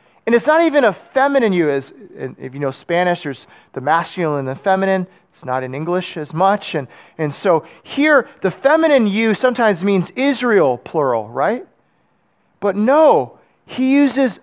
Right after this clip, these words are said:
a masculine singular you. Something he hasn't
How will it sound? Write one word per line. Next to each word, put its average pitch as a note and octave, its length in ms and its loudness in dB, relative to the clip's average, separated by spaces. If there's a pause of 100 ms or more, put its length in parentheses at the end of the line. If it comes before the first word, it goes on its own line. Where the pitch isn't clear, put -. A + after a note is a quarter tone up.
(160)
a F#3 120 2
masculine B3 1040 -2
singular G#3+ 840 -2 (260)
you. D3 460 -6 (1300)
Something E4+ 480 2
he C4 140 2
hasn't C#4+ 420 0